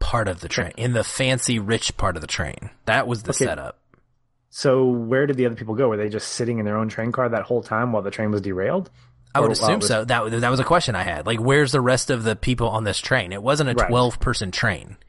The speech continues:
Speaker 2: Couldn't
Speaker 1: but
Speaker 2: have been,
Speaker 1: it,
Speaker 2: no.
Speaker 1: but it treated it like, it, it, 'cause there's the scene where he specifically calls out, "Okay, we're going to investigate just you people," because it could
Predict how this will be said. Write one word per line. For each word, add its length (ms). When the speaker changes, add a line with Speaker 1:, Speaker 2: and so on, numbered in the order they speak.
Speaker 2:
Couldn't 120
Speaker 1:
but 140
Speaker 2:
have 80
been, 80
Speaker 1:
it, 120
Speaker 2:
no. 160
Speaker 1:
but 140
it 80
treated 320
it 140
like, 340
it, 200
it, 160
'cause 140
there's 200
the 100
scene 240
where 100
he 120
specifically 500
calls 240
out, 220
"Okay, 260
we're 160
going 220
to 60
investigate 600
just 420
you 140
people," 340
because 280
it 100
could 100